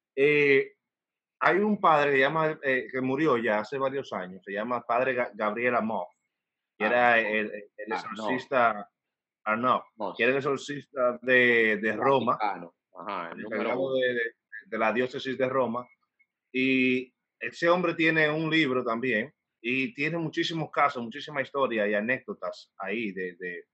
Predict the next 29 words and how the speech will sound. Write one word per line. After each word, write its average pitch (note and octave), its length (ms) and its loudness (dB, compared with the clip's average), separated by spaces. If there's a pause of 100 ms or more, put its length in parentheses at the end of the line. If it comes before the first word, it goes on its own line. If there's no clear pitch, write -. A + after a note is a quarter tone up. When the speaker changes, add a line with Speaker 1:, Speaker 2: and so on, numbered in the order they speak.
(260)
Speaker 1:
de G2 140 -14
toda B2 180 -4
la A#2+ 100 0
gente B2+ 280 -4
que G#2+ 80 -4
le G#2 120 -2
llevaban G2 640 -2 (140)
allá G2+ 440 -2
y F#2+ 80 -4
de F2+ 60 -10
todo, G#2 320 -4 (140)
todo A2 240 -6
eso. A2+ 220 -6
Y G#2 60 -2
hay A#2+ 100 -2
muchísimas, C3+ 580 -6
eh, - 560 -14 (280)
por A#2 120 -6
lo, A2 140 -8
por B2 120 -4
lo B2+ 100 -2
menos C#3+ 300 -4
cada D3 320 0
arquidiócesis B2 1000 -4
de F#2+ 120 -10
la F#2+ 80 -8
Iglesia G#2+ 320 -8
Católica F#2+ 500 -12
tiene A#2 360 -6